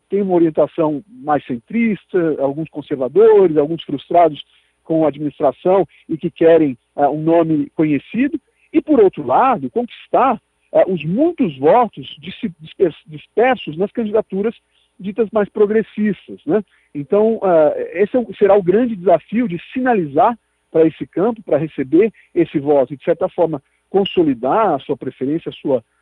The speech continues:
a sua, a preferência, a maioria, chegar até a maioria do ele-, do eleitorado nesse segundo turno. No caso de, de, do Crivella, é, é, será, claro, provavelmente vai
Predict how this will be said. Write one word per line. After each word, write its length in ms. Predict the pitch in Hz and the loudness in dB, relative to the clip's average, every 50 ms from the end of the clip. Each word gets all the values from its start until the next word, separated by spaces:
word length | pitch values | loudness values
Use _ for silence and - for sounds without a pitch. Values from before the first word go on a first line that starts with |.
| _ _ _ | _ _ _
a 80 | - 123 | -10 -10
sua, 260 | - - 151 139 139 139 | -6 -4 -4 -4 -4 -6
a 160 | - 135 131 123 | -4 -4 -4 -4
preferência, 520 | - 147 135 - 135 131 151 170 - - - | -4 -6 -8 -6 -4 -2 -2 -4 -4 -6 -6
a 40 | 143 | -4
maioria, 340 | 143 131 - - 160 175 | -2 -2 -2 -2 -2 -4
chegar 460 | - - 160 131 127 147 151 156 156 - _ _ _ _ | -4 -4 -6 -4 0 2 2 2 0 -2 _ _ _ _
até 180 | 139 131 - 160 | -14 -6 -4 -2
a 40 | 147 | -2
maioria 260 | 147 143 139 139 143 | 0 -2 0 0 -2
do 80 | 135 147 | -2 -2
ele-, 180 | 147 147 151 - _ _ | -2 -4 -4 -6 _ _
do 160 | 147 143 147 | -4 -2 0
eleitorado 520 | 143 147 147 147 - 156 143 135 135 139 147 | 0 0 -2 -2 -2 0 2 2 2 2 0
nesse 200 | 147 147 - - | -4 -6 -6 -8
segundo 280 | 156 147 160 170 196 196 | -8 -6 -4 -4 -6 -6
turno. 320 | - - 139 123 117 110 - _ _ _ _ - | -6 -6 -6 -6 -6 -10 -14 _ _ _ _ -18
No 100 | 269 233 | -12 -2
caso 400 | - 160 143 131 131 135 139 131 - 127 | 2 2 2 2 0 -4 -10 -14 -20 -16
de, 240 | 127 135 139 - - | -8 -8 -8 -8 -6
de, 180 | 131 135 127 | -6 -6 -6
do 100 | 117 147 | -6 -8
Crivella, 480 | - - 180 151 143 160 185 208 220 190 - _ _ _ _ _ - | -10 -10 -6 0 2 4 4 4 2 0 -4 _ _ _ _ _ -2
é, 240 | - 175 170 160 - | 2 4 4 4 2
é, 180 | - - 151 151 - - | -2 -10 -14 -14 -4 0
será, 300 | 196 180 170 170 175 180 | 2 4 4 4 4 2
claro, 340 | - 180 170 170 160 156 | 2 4 4 4 4 4
provavelmente 720 | 143 - 185 196 185 185 156 170 165 160 165 185 - - | 2 0 -2 0 0 0 0 0 -2 -2 -4 -6 -6 -8
vai 260 | 165 160 160 160 180 | -2 2 2 2 2